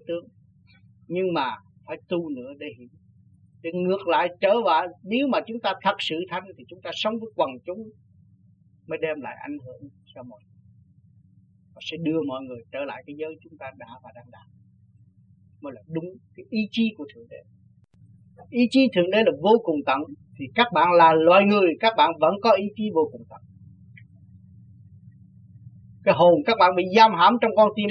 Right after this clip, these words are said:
quản lý cả bộ đầu tới ngón chân thì chính cũng là một vị Thượng Đế của tiểu thiên địa mà thôi. Tiểu Thượng Đế mà thôi. Ngày nay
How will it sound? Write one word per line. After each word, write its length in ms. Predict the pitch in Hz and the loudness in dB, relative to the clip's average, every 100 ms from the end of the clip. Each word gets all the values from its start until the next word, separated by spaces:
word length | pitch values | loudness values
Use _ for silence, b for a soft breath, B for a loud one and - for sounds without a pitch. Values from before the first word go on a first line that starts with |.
| 196 | 2
quản 240 | 165 185 | 4 6
lý 160 | 240 247 | 4 4
cả 120 | 196 190 | 2 6
bộ 140 | 170 | 6
đầu 380 | 196 190 180 156 147 | 8 8 8 2 -2
tới 100 | 208 | -2
ngón 200 | 208 220 214 | 2 2 2
chân 100 | 185 175 156 | -2 -4 -8
thì 60 | - | -14
chính 200 | - 208 196 - - - - - - - - | -14 -14 -14 -18 -20 -20 -20 -20 -20 -20 -18
cũng 160 | - 165 | -8 -4
là 100 | 139 | -2
một 140 | 120 110 110 | -4 -8 -12
vị 140 | 117 - | -12 -14
Thượng 160 | 120 143 | -10 -6
Đế 140 | 151 156 | -6 -6
của 80 | 143 | -12
tiểu 120 | - 285 | -14 -14
thiên 120 | 135 117 | -14 -14
địa 140 | 107 - | -16 -20
mà 60 | - | -20
thôi. 180 | - - - - - - - - - - | -20 -20 -20 -20 -20 -20 -20 -20 -20 -6
Tiểu 180 | 143 139 - - | -2 -2 -2 -10
Thượng 180 | 120 123 | -16 -10
Đế 140 | 135 127 | -8 -10
mà 80 | 120 - | -16 -20
thôi. 120 | - - - - - - - - - - - - | -20 -20 -20 -20 -20 -20 -20 -20 -20 -20 -20 -10
Ngày 260 | 269 277 | -6 -4
nay 260 | 262 285 302 | -2 -2 -2